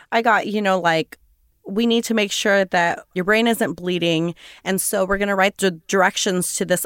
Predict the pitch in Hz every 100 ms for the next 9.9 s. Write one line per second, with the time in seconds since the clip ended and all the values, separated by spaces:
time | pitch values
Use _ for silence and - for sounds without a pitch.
0 | - 226 233 - 214 226 - 160 156 156
1 | 165 185 - - 233 233 - 262 262 -
2 | 196 185 - 175 170 156 160 170 - 196
3 | 185 196 208 220 202 - 202 - 190 175
4 | 165 156 185 180 - 233 - 180 180 -
5 | 202 - 180 165 170 180 196 196 170 170
6 | 170 202 175 156 156 151 143 139 143 -
7 | - - - - - 214 214 - 202 214
8 | 254 233 170 185 190 196 196 202 - 190
9 | - - - _ _ - 226 208